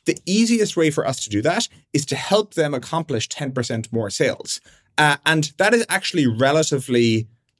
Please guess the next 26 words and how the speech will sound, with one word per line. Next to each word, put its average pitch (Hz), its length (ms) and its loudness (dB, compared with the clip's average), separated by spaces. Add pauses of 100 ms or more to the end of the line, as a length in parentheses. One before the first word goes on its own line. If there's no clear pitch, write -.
(320)
um, 104 480 2 (560)
commonly 156 540 2
possible 139 800 -2 (180)
with 123 160 0
a 127 40 2
lot 117 120 2
of 107 80 -4
customers 101 480 -4
because 104 280 -4
we 135 140 0
find 131 380 0 (220)
people 160 280 0
selling 135 400 2
is 117 140 2 (100)
under-optimized. 127 920 -2
You 107 80 -6
know, 104 80 -4
maybe 127 260 0
they 123 80 0
are 120 120 2
not 120 200 2
offering 117 300 -2
the 107 80 -2
right 104 240 0
payment 123 320 0
methods, - 400 -8